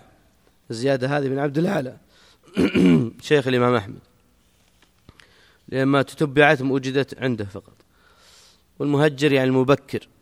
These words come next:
فقد يكون هذا فيه بيان لضعف مذهب مالك أن الساعات كلها قبل الإمام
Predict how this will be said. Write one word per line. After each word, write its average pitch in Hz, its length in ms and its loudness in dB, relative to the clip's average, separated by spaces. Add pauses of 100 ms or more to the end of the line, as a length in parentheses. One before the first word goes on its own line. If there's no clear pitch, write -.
(640)
فقد 151 260 -4
يكون 160 240 0
هذا 139 240 2
فيه 127 180 -4
بيان 127 360 -2 (680)
لضعف 120 720 2
مذهب 113 340 -6
مالك 120 420 -2 (420)
أن 120 120 -6
الساعات 117 420 0
كلها 117 340 -6
قبل 117 260 -2
الإمام 110 380 -4